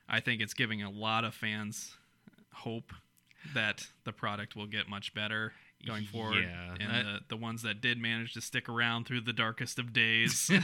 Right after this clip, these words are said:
Speaker 1: <laughs>
Speaker 2: <laughs>
Speaker 1: uh, may feel a little encouraged for their loyalty, I guess. I don't know.
Speaker 2: Uh, let's hope.
Speaker 1: It's not like you can't enjoy both products, but, you know.
Speaker 2: Yeah, that there was, I think the,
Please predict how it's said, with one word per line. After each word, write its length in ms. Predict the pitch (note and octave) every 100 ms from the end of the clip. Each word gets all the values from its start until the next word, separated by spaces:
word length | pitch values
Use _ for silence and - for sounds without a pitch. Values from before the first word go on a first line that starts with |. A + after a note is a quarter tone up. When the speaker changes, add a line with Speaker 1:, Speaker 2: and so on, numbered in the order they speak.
| - F#3 G3 -
Speaker 1:
<laughs> 400 | F#3 - F3+ D#3+
Speaker 2:
<laughs> 540 | G3+ B3+ B3+ A3+ -
Speaker 1:
uh, 380 | B2 A#2 A2 G#2+ - - - C3
may 200 | A#2 A2+
feel 500 | - A#2 A2+ A2+ - _ _ _
a 60 | B2
little 280 | A#2+ A2+ A2+
encouraged 600 | A#2 - A2+ A2+ A2+ -
for 160 | B2+ A2+
their 160 | A#2
loyalty, 580 | A#2+ A2+ A#2 A#2+ C3 A#2
I 120 | A#2
guess. 420 | A#2+ A#2 B2+ - A2+
I 140 | A2+
don't 160 | A2+ G2+
know. 140 | G2 - -
Speaker 2:
Uh, 440 | A#2 B2 B2+ B2+ A#2+
let's 320 | C#3+ G3+ G#3
hope. 260 | - - F3
Speaker 1:
It's 40 |
not 140 | B2+ A2
like 180 | A2+
you 60 | A2+
can't 260 | B2 A2 G#2
enjoy 320 | G#2+ G2+ G2+
both 320 | G2 G2 -
products, 440 | G2 F#2+ F#2+ -
but, 180 | - G#2+ -
you 80 | G#2
know. 80 | A#2
Speaker 2:
Yeah, 200 | G2 F2 G2
that 160 | C3 -
there 220 | - C#3+ F3
was, 580 | G3+ F#3 E3 C#3+ - - - - - - -
I 160 | C#3 C#3
think 320 | A3 B3 -
the, 540 | E3+ C3+ A#2+ G#2+ G2